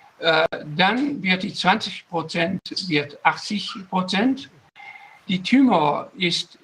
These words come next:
äh, fünfzig bis achtzig, äh, Mal, äh, größer und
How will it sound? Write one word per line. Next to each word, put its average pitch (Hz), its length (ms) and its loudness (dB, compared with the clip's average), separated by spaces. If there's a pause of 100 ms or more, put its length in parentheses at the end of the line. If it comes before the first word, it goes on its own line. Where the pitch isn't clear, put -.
äh, 151 80 -6 (100)
fünfzig 196 540 0
bis - 220 -2
achtzig, - 640 -2 (220)
äh, 151 300 2
Mal, 143 520 0 (260)
äh, 143 180 -6
größer 208 640 0 (460)
und 254 480 2